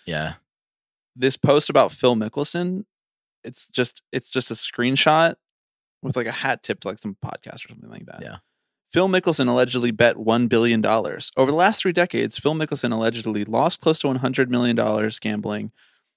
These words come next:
Speaker 2: tried to bet on a Ryder Cup he was competing in, made forty-three bets on M L B games in one day. And that's just it. That's just it. They just posted that. That's just the whole post. And then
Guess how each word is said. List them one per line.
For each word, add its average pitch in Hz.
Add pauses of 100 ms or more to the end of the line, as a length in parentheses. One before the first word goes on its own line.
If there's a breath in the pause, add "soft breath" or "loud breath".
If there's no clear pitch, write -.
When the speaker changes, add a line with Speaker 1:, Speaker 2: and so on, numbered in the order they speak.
(120)
Speaker 2:
tried 156
to 160
bet 135
on 123
a 113
Ryder 113
Cup 110
he 123
was 110
competing 117
in, 101 (300)
made 139
forty-three 156
bets 123
on 113
M 113
L 113
B 110
games 107
in 104
one 107
day. 107 (640)
And 127
that's 135
just 131
it. 131
That's 120
just -
it. 107
They 110
just 113
posted -
that. 62
That's -
just -
the 107
whole 104
post. - (360)
And 127
then 113